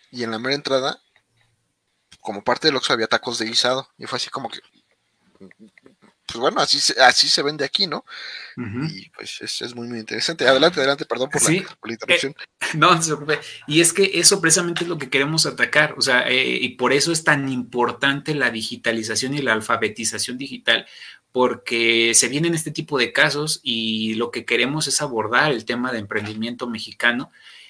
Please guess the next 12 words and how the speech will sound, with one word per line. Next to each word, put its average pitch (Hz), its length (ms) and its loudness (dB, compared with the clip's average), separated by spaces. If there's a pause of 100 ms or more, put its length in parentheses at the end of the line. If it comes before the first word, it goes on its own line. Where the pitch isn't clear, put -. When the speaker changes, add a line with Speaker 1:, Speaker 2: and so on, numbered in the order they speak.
(140)
Speaker 2:
y 110 320 -2
del 110 200 0
comercio 127 500 0
local, 127 460 -2
¿no? 147 240 -14
Que 113 540 -4
ahorita, 123 380 -4
pues, 113 220 -6
sigue, 151 680 0
sigue 131 280 -4
siendo 123 1000 -2
prácticamente... 113 1040 -2